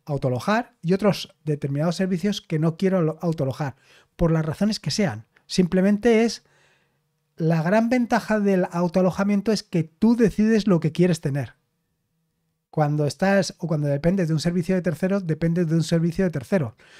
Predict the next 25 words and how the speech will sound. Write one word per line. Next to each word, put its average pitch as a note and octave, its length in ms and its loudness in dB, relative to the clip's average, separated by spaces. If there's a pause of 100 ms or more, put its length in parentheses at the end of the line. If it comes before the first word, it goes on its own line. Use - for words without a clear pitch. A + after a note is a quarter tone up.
(220)
donde E3+ 220 4
el D3+ 80 0
tercero, G#3 640 0
que C#3+ 100 -4
puede D#3 220 0
ser F3+ 160 -4
perfectamente E3+ 680 -4
cualquiera, F3+ 640 -2 (480)
en D#3 140 0
un F#3 60 2
momento F#3 300 0
determinado F#3+ 560 0
decide F3 520 -2
cancelar D3+ 500 -2
el D3+ 80 -2
servicio, D3+ 460 -4
con C3+ 160 -4
lo C3 100 -4
cual E3 200 -2
te E3 100 -4
quedas E3+ 340 -2
con C#3+ 200 -4
una E3+ 140 2
mano F3 220 2
delante G3 520 0